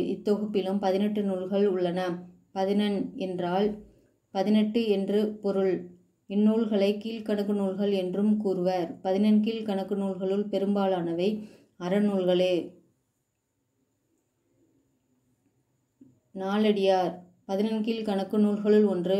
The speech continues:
நாலடியார். இந்நூல் நானூறு பாடல்களை கொண்டது. அறக்கருத்துக்களை கூறுவது நாலடி நானூறு என்னும் சிறப்பு பெயரும் இதற்கு உண்டு. சமண முனிவர் பலர் பாடிய பாடல்களின் தொகுப்பாகும். நான்மணிக்கடிகை.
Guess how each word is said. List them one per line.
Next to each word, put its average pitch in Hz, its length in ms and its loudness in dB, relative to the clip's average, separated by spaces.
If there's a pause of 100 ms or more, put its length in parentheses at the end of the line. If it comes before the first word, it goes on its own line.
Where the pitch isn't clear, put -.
(140)
நாலடியார். 185 680 -2 (420)
இந்நூல் 202 400 2 (180)
நானூறு 208 460 0
பாடல்களை 196 520 0
கொண்டது. 190 400 0 (180)
அறக்கருத்துக்களை 208 800 0
கூறுவது 190 540 0 (380)
நாலடி 196 440 2
நானூறு 196 540 0
என்னும் 185 320 -2 (380)
சிறப்பு 220 400 -2
பெயரும் 196 400 2
இதற்கு 196 380 0
உண்டு. 190 260 0 (220)
சமண 190 420 -2
முனிவர் 196 480 2
பலர் 185 360 0 (440)
பாடிய 202 340 2
பாடல்களின் 196 680 0
தொகுப்பாகும். 190 680 0 (3500)
நான்மணிக்கடிகை. 202 920 0